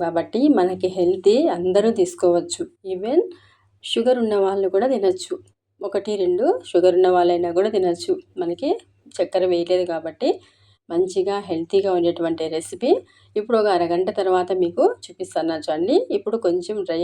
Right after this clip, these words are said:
అయినాయి, డ్రై అయినటువంటివి మీకు ఇప్పుడు మీకు చూపిస్తాను. చాలా అంటే చాలా టేస్ట్‌గా ఉంటాయి. మనకి వారం రోజులైనా నిల్వ ఉంటాయి.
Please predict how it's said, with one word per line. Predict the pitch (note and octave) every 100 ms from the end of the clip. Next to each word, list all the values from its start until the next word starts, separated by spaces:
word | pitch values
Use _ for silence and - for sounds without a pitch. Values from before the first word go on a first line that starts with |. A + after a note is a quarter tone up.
| F3
అయినాయి, | E3 E3 E3+ D4 - _ _ _ _ _ _ _ _ _ -
డ్రై | F3 F3+ F#3
అయినటువంటివి | F3 F3 F3 E3+ F3 F3 E3
మీకు | - E4 - - _ F#3
ఇప్పుడు | F#4 F#4 -
మీకు | - E4 F4+ - _ _ _ _ _ _ _ _ _
చూపిస్తాను. | - F#3 F3+ F3 F3 F#3+ -
చాలా | F#3 F3 F#3+
అంటే | F#3+ F#3 G3+
చాలా | - E3+ F3
టేస్ట్‌గా | F3+ F3+ F#3 F#3 F#3 F#3+
ఉంటాయి. | F#3 F3 F3+ F3 G3+ E4+
మనకి | A#3 F#4 C4+
వారం | G#3 D#3+ F3+ G3
రోజులైనా | F#3 F3+ F3+ F3+ F#3+
నిల్వ | G3 E3+ E3+
ఉంటాయి. | E3+ E3 D#3+ D#3+